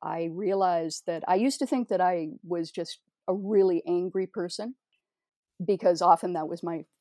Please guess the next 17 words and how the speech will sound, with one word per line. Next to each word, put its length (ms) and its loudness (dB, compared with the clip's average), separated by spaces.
<laughs> 480 -14
that 140 6
was 140 -2
where 160 4
things 300 -4
would 140 -10
go. 260 -10
Yeah, 240 10
it 180 6
was, 140 6
it 100 4
was 120 4
kind 200 -2
of 60 2
like 140 2
my 120 -6
first, 520 -10